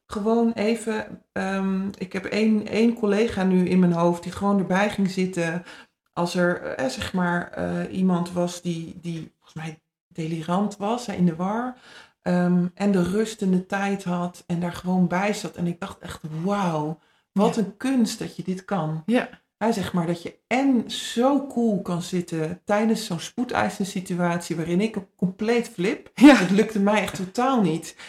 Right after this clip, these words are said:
Speaker 1: Mijn stresssysteem ging echt in de wolken en ik kon niet meer nadenken. Ik kon alleen maar in paniek. Ik, alsof ik zelf in, zeg maar, ik ging volledig meetrillen met de, zeg maar, eh, met, met een soort doods, eh,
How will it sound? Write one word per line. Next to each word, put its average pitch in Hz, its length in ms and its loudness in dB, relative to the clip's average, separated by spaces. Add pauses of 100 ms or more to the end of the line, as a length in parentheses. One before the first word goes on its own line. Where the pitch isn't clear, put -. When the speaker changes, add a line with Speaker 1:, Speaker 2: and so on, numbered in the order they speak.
(140)
Speaker 1:
Mijn 180 140 2
stresssysteem 190 680 -4
ging 185 280 0
echt 185 280 -8 (200)
in 269 220 2
de 202 260 4
wolken 180 600 4 (280)
en 180 140 4
ik 185 180 -2
kon 196 280 2
niet 254 180 4
meer 202 180 2
nadenken. 180 680 0
Ik 170 100 -8
kon 202 200 0
alleen 208 340 2
maar 196 120 0
in 180 140 0
paniek. 196 480 2
Ik, - 300 -12
alsof 185 400 -4
ik 185 160 -6
zelf 247 340 -2
in, 208 140 -2 (120)
zeg - 240 -10
maar, 196 120 0
ik - 120 -8
ging 214 360 -2
volledig 226 800 0 (220)
meetrillen 180 880 2 (200)
met 202 300 2
de, 185 240 -2 (100)
zeg 180 320 -2
maar, 165 340 0
eh, 160 440 -4
met, 180 300 4
met 180 160 2
een 180 80 -2
soort 165 280 -4
doods, 214 540 2
eh, 135 100 0